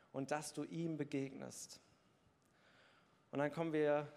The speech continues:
zu diesem schönen Punkt, wie kann diese Gottesbegegnung eigentlich aussehen? Wie kann die geprägt sein? Was kann in dieser Gottesbegegnung vielleicht alles passieren? Wenn du eintauchen darfst in diese Klänge, in diese Atmosphäre,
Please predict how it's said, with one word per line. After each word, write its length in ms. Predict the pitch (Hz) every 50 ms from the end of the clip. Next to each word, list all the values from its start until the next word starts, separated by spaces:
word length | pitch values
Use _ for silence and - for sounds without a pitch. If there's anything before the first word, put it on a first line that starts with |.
| - -
zu 100 | - 151
diesem 220 | 151 156 156 160
schönen 400 | - - - 185 196 185 175 180
Punkt, 280 | - 175 175 185 180 -
wie 80 | 165
kann 280 | - - 170 175 185 185
diese 260 | 170 156 147 147 139
Gottesbegegnung 920 | 143 160 180 - - 170 - - 151 139 147 151 160 170 165 160 151 151 151 -
eigentlich 500 | - 156 156 156 156 156 - 143 - -
aussehen? 600 | - 151 143 131 - - 131 127 123 117 117 110 - - - _ _ _ _ _ _ _ _ _ _ _ _ - - - _ - - - - - - - - - -
Wie 120 | 170 175
kann 240 | - 175 165 151 151
die 60 | 147
geprägt 480 | 139 143 - - 151 143 151 147 - -
sein? 240 | 139 127 127 120 123
Was 160 | 135 139 -
kann 180 | - 175 170 170
in 100 | 156 139
dieser 180 | 131 139 139
Gottesbegegnung 720 | 135 156 156 - 151 - - 143 135 147 147 - 147 139
vielleicht 320 | 139 - - 131 135 - -
alles 200 | 139 135 131 -
passieren? 640 | - 143 131 - - 156 156 147 127 117 110 107 107 - _ - - _ _ _ _ _ _ _ _ - - _ _ _ _ _ _ _
Wenn 140 | 143 147
du 80 | 143 147
eintauchen 600 | - 160 160 165 165 170 147 143 143 - 147 135
darfst 400 | 131 127 127 127 131 131 - -
in 100 | 143 131
diese 180 | 123 117 - -
Klänge, 440 | - - 139 139 143 135 131 127
in 80 | 127 131
diese 180 | 127 123 120 131
Atmosphäre, 720 | 135 - 131 - - - 147 143 139 135 127 131 127 127